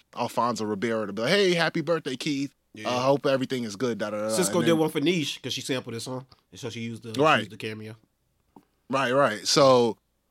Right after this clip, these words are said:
Speaker 1: um, they
Speaker 2: They roasted
Speaker 1: roasted,
Speaker 2: Rudy
Speaker 1: like, "Oh,
Speaker 2: Giuliani.
Speaker 1: he, he's, he's reduced himself to doing Cameo videos." But I'm like, "Yo, you could make bread <laughs> off of doing those." Like, I guess it's because we knew him as America's mayor and stuff like that.
Speaker 2: Yeah.
Speaker 1: But, like, if,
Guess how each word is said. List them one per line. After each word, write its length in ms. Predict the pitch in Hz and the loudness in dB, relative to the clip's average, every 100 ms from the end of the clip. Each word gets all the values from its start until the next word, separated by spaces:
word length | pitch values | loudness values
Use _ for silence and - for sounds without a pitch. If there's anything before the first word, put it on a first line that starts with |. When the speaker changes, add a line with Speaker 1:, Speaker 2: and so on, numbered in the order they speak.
| _ - | _ 2
Speaker 1:
um, 760 | 123 123 120 117 104 101 78 _ _ _ _ _ _ _ _ _ _ _ _ _ _ _ _ - | 4 6 4 0 -2 -10 -12 _ _ _ _ _ _ _ _ _ _ _ _ _ _ _ _ 2
they 240 | 151 147 | 6 6
Speaker 2:
They 60 | 143 | 8
roasted 280 | 165 226 147 | 8 8 6
Speaker 1:
roasted, 160 | 151 | 6
Speaker 2:
Rudy 40 | 160 | 8
Speaker 1:
like, 100 | 202 | 10
"Oh, 360 | 277 214 139 | 10 8 6
Speaker 2:
Giuliani. 40 | 160 | 6
Speaker 1:
he, 340 | 170 123 - _ - _ _ - | 4 0 -14 _ -20 _ _ -2
he's, 240 | 180 160 | 0 2
he's 200 | 175 170 | 2 2
reduced 380 | 165 151 208 - | 2 2 0 0
himself 380 | 175 185 165 156 | 2 4 4 2
to 80 | 165 | 2
doing 280 | 165 160 151 | 4 2 2
Cameo 380 | 175 175 156 | 0 2 0
videos." 380 | 131 151 135 127 | 0 0 0 0
But 60 | 143 | 0
I'm 120 | 165 | 0
like, 160 | 165 175 | 0 2
"Yo, 120 | 202 | 2
you 120 | 285 | 2
could 140 | 196 | 0
make 180 | 165 131 | 0 2
bread 400 | 143 180 160 127 - _ | 4 6 4 0 -16 _
<laughs> 180 | _ - | _ 2
off 180 | 180 156 | 4 4
of 100 | 147 | 2
doing 200 | 151 147 | 4 4
those." 160 | 135 | 0
Like, 360 | 143 139 135 - - - | 0 2 2 -2 -12 -2
I 100 | 170 | 2
guess 180 | 190 190 | 4 4
it's 80 | 175 | 2
because 320 | 165 180 147 | 0 2 4
we 100 | 156 | 4
knew 220 | 151 165 | 4 4
him 120 | 156 147 | 2 0
as 160 | 131 | 0
America's 460 | 131 143 147 143 120 | 0 2 2 0 -2
mayor 480 | 123 151 147 147 147 | -2 -2 0 0 0
and 280 | 135 123 | 0 -4
stuff 160 | 127 160 | -2 0
like 80 | 165 | 2
that. 220 | 165 160 | 4 4
Speaker 2:
Yeah. 60 | 156 | 4
Speaker 1:
But, 160 | 151 | 4
like, 320 | 160 160 - - - _ _ _ 196 | 4 2 0 -8 -20 _ _ _ 4
if, 500 | 190 165 - - | 4 4 0 -14